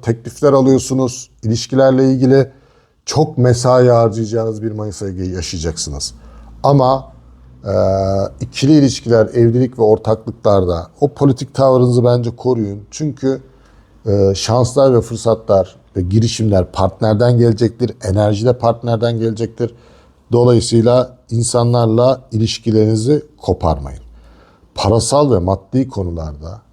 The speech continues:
e, Koç burcuyla beraber en şanslı burçlardan bir tanesi de Terazi burcu. Ama bu para yine partnerden geliyor.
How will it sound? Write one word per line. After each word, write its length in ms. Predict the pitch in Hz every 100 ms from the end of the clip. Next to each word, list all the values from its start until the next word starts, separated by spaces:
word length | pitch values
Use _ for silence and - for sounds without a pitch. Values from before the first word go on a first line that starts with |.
| _
e, 80 | - 76 78 - - -
Koç 420 | - 123 120 -
burcuyla 420 | 98 80 101 87
beraber 440 | 80 78 76 80 82 -
en 180 | 113 127
şanslı 500 | 127 - 98 95 90
burçlardan 580 | 90 - 95 80 85 87
bir 40 |
tanesi 360 | 101 98 90 -
de 100 | 123
Terazi 480 | 110 87 87 80 92
burcu. 240 | 73 - - _ _ _ - - - -
Ama 280 | 120 104 104
bu 120 | 156
para 220 | 120 104
yine 260 | 90 113 139
partnerden 760 | - 101 - 87 80 78 73
geliyor. 320 | 69 64 67